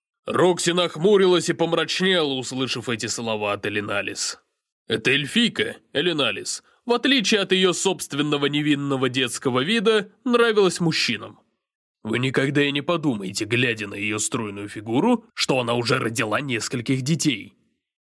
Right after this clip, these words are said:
По словам самой эльфийки, она страдает от этого своеобразного проклятия. Хотя она вроде и не тот тип трагических героинь,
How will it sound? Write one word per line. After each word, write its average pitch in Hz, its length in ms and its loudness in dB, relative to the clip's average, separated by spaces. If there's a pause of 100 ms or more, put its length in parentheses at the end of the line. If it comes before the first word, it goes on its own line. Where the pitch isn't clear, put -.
(140)
По 113 100 -2
словам 139 500 0
самой 156 380 2
эльфийки, 175 640 0 (100)
она 175 280 2
страдает 170 640 2
от 156 160 2
этого 143 340 2
своеобразного 135 960 0
проклятия. 139 840 -4 (340)
Хотя 202 400 0
она 156 160 0
вроде 147 320 2
и 147 80 2
не 175 140 2
тот 139 240 -2
тип 104 180 -8
трагических 110 640 -2
героинь, 110 500 -2